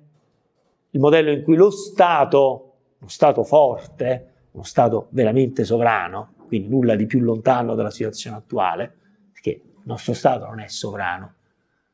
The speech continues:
Non è sovrano sotto vari punti di vista, a cominciare dal discorso del signoraggio bancario. Ne abbiamo parlato a suo tempo. Cioè, la, la Banca d'Italia no, non emette più moneta.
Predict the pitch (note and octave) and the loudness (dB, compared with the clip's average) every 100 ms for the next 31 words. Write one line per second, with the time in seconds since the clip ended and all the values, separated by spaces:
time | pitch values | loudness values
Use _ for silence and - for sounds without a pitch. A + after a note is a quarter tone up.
0 | _ _ _ _ _ _ C3 D3+ D3+ E3+ | _ _ _ _ _ _ 0 2 4 4
1 | F#3+ E3+ D#3+ - D3+ D#3+ E3+ D#3+ D3+ D3+ | 4 0 -6 -2 0 4 2 2 -2 -2
2 | C3+ B2+ G#2+ - F#3 F3 G3 G#3+ - F#2+ | 0 2 2 2 2 4 2 2 0 2
3 | D3+ G#2 G#2+ A#2 B2+ - A2 C3+ - F3+ | 4 2 0 -2 -2 0 0 0 4 4
4 | D#3 - _ _ _ _ _ _ _ _ | 4 -2 _ _ _ _ _ _ _ _
5 | _ - C3+ C#3+ C3+ - C3 B2+ C3 C3+ | _ 2 4 4 -2 -8 -4 0 2 2
6 | A#2 A#2+ C3+ E3 - - - - - C#3+ | 2 0 2 2 0 -2 -8 -20 -20 -12
7 | C3+ D#3 D3 C3+ B2+ C#3 E3 A#2+ - - | -4 0 2 2 2 2 2 0 -4 -14
8 | - E3+ D#3 - _ _ _ _ _ - | -4 0 0 -2 _ _ _ _ _ -20
9 | - - _ A#2 A2+ C3+ A#2+ B2 D3 C#3 | -20 -20 _ -4 0 0 0 0 2 2
10 | G#2 - _ B2+ - C3 C3 C#3 D3 D3 | 0 -10 _ -14 -8 -6 -4 -2 -2 0
11 | C3 - E3+ B2+ A#2 A2+ G2 - D#2+ | -4 0 0 0 -2 -4 -4 -8 -12